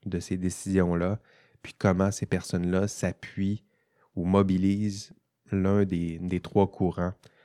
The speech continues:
euh, philosophiques, là, mentionnés dans, dans ce cours. Un des trois modes de raisonnement, euh, déontologisme, conséquentialisme et éthique, euh, de la vertu. Donc, l'important pour vous, là, que ce soit dans...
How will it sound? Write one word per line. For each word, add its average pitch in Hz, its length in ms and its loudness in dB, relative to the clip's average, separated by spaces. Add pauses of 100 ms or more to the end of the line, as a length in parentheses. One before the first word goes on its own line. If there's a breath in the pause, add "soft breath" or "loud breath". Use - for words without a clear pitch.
(240 soft breath)
euh, 80 260 -4
philosophiques, 85 760 -2
là, 87 80 0
mentionnés 85 500 -2
dans, 80 280 -4 (380)
dans 85 160 0
ce - 120 -6
cours. - 220 -8 (100)
Un 101 200 2
des 87 140 -2
trois 98 300 0
modes 92 360 0 (760)
de 95 120 6
raisonnement, 87 600 4 (540 soft breath)
euh, 85 200 0
déontologisme, 87 1000 0
conséquentialisme 90 960 -2
et 95 80 2
éthique, - 400 -4
euh, 82 140 -4 (160)
de 101 100 4
la 98 120 6
vertu. 85 300 -4 (100)
Donc, - 180 -4
l'important 139 360 4
pour 131 140 4
vous, 117 220 4
là, 131 180 8 (760)
que 98 100 6
ce 95 160 4
soit 113 240 8
dans... 95 180 6